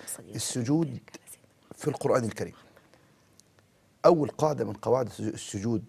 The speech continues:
Speaker 2: القرآني أن السجود لا يخص البشر فقط،
Speaker 1: مم.
Speaker 2: ولكن كل من في الكون يسجد.
Speaker 1: مم.
Speaker 2: كما أن كل من في الكون يذكر الله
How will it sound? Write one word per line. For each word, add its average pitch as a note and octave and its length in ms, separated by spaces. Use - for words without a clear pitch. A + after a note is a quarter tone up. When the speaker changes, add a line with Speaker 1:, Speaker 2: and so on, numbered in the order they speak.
Speaker 2:
القرآني A#2 640
أن B2+ 180
السجود C#3 500
لا B2 240
يخص - 800
البشر A#2 460
فقط، - 580
Speaker 1:
مم. F#3+ 320
Speaker 2:
ولكن B2 460
كل B2 500
من C#3 200
في C#3 140
الكون D#3 400
يسجد. B2+ 420
Speaker 1:
مم. F#3 180
Speaker 2:
كما B2+ 400
أن A#2+ 240
كل A#2+ 440
من A2 120
في G#2 160
الكون A#2+ 380
يذكر D3 680
الله C3 360